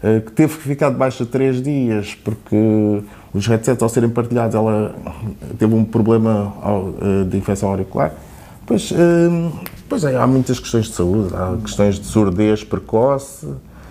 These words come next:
problemas vocais, eh, isto tudo tem tudo a ver com problemas respiratórios, porque os ares condicionados nos espaços acabam por não ser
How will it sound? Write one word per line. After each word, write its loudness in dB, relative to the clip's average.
problemas 4
vocais, -2
eh, 0
isto -8
tudo -2
tem 2
tudo 0
a 4
ver 0
com 0
problemas 4
respiratórios, 0
porque -8
os 0
ares -2
condicionados 0
nos 0
espaços -4
acabam 2
por -2
não 2
ser 2